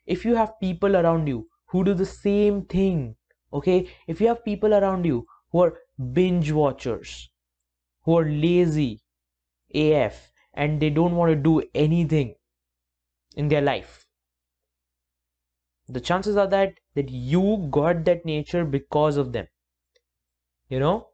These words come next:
and that's what it's all about. And it's so weird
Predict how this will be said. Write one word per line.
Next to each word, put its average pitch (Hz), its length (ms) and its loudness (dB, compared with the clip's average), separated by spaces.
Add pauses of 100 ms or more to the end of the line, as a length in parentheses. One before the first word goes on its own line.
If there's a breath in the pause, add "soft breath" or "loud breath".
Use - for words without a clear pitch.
(460)
and 151 160 -2
that's 160 260 0
what 202 140 4
it's 190 140 0
all 185 160 2
about. - 360 -2 (1700)
And 190 140 -4
it's - 100 -14
so - 300 0
weird 143 640 0